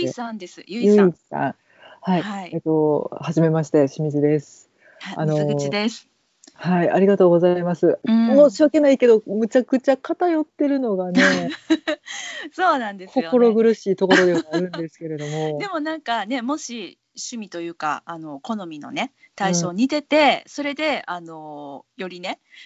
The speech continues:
Speaker 1: その、パディントンとか、ね、パディントンツーとか、シャーロックとか、
Speaker 2: はい。
Speaker 1: キングスマンとおっしゃっていただきましたけど、
Speaker 2: はい。
Speaker 1: あの、本当私たちが大、大好きなものとぴったり好みあったっていうことだったら、もうこんな嬉しいことはないので、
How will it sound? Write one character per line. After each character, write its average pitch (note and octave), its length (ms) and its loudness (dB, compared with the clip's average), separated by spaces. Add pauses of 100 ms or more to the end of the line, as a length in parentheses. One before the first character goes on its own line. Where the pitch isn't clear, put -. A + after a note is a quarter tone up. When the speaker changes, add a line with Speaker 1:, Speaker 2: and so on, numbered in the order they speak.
Speaker 1:
そ - 140 -12
の、 D#3 200 -10
パ E3 120 -10
デ E3 100 -14
ィ D#3+ 40 -10
ン D3 40 -14
ト C#3 120 -12
ン B2+ 40 -12
と - 80 -20
か、 - 220 -6 (340)
ね、 G#3+ 320 -2 (140)
パ G#3 100 -6
デ E3 60 -6
ィ E3 40 -4
ン - 20 -12
ト D3+ 120 -8
ン C#3+ 60 -8
ツ - 160 -14
ー D3+ 60 -8
と D3 100 -8
か、 - 260 -6
シ - 140 -6
ャ E3 60 2
ー - 20 2
ロ D#3+ 60 -8
ッ - 40 -18
ク D3+ 60 -10
と D#3 80 -12
か、 D3 40 -12
Speaker 2:
は - 20 -10
い。 D#3 40 -16
Speaker 1:
キ G#3+ 140 -6
ン F#3+ 140 -8
グ D#3+ 80 -12
ス - 100 -14
マ D3 120 -6
ン - 20 -12
と F3 80 -4
お - 20 0
っ - 20 -2
し G3+ 60 -2
ゃ G3+ 40 -2
っ - 20 -14
て G3+ 80 -8
い - 20 -12
た G#3 80 -4
だ G3+ 80 -4
き G3+ 80 -10
ま G3 120 -4
し G3 40 -10
た D#3+ 80 -8
け D3 100 -10
ど、 C3+ 100 -6
Speaker 2:
は - 40 -16
い。 - 40 -20 (280)
Speaker 1:
あ F#3+ 160 2
の、 F#3 140 -2
本 C4 160 2
当 B3+ 80 -2
私 B3+ 160 -2
た A3+ 80 -10
ち - 80 -12
が - 80 -6
大、 A3+ 220 -8 (920)
大 A#3 160 0
好 A3+ 40 -12
き F3 120 -14
な E3+ 80 -10
も F3 100 -10
の D#3+ 220 -10 (100)
と F4 340 0
ぴ C#4+ 100 -10
っ - 20 -20
た F4 140 -6
り E4 80 -4
好 D#4+ 180 -12
み G#3 100 -10
あ G3 60 -12
っ - 40 -18
た B3 100 -10
っ - 20 -10
て A#3 100 -16
い A#3+ 40 -12
う - 20 -14
こ F4 100 -10
と C#4 80 -10
だ A3 80 -10
っ G3+ 40 -12
た - 120 -14
ら、 G#3+ 60 -10
も F3+ 80 -16
う - 40 -20
こ - 140 -12
ん B3 140 0
な B3 80 0
嬉 A#3+ 160 -4
し - 60 -10
い - 20 -14
こ E3 100 -10
と E3 100 -16
は D#3 100 -12
な D#3+ 100 -10
い D#3+ 60 -10
の D3 80 -14
で、 D3 180 -10